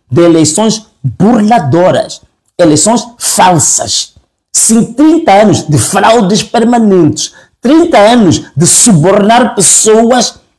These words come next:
para aceitarem resultados falsos. Em algum momento temos que dizer o quê?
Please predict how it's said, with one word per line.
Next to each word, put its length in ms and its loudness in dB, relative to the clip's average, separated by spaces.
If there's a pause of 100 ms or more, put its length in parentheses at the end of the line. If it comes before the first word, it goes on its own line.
para 140 2
aceitarem 600 -2
resultados 520 -2
falsos. 460 -8 (920)
Em 60 -2
algum 340 0
momento 520 0
temos 220 -2
que 60 -8
dizer 140 -2
o 100 -6
quê? 180 -10